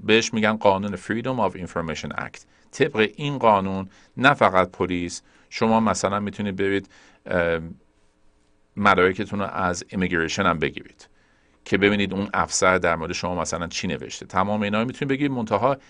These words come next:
یه وتینگ سیستم دارن. وتینگ سیستم یعنی این که اون قسمت هایی که کانفیدنشیال هستش و محرمانه هستش، اونا رو حذف می‌کنن.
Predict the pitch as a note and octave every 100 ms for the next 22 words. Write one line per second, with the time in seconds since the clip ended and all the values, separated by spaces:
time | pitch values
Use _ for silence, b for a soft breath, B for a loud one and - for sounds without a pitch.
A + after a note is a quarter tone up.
0 | b b - B2 C3+ A2 A2 G2+ G#2 F#2+
1 | - F#2+ - G#2 E2+ D2+ D2+ F2 D3 D3+
2 | C#3+ C3+ - C3 A#2 G#2 A2 B2+ C3 -
3 | C3 B2 b b E3 E3 C#3 - A2 G2
4 | A#2+ C3+ G2 - G2 F2+ F#2+ F#2+ F2+ G2
5 | F2+ E2+ E2 - - D#2 - b b -
6 | G2 G#2 G2 F#2 - G2 F#2+ F#2 F2+ F#2+
7 | - D3+ - C3+ A2 A#2+ G2 A2 F2 -
8 | C2+ - B1+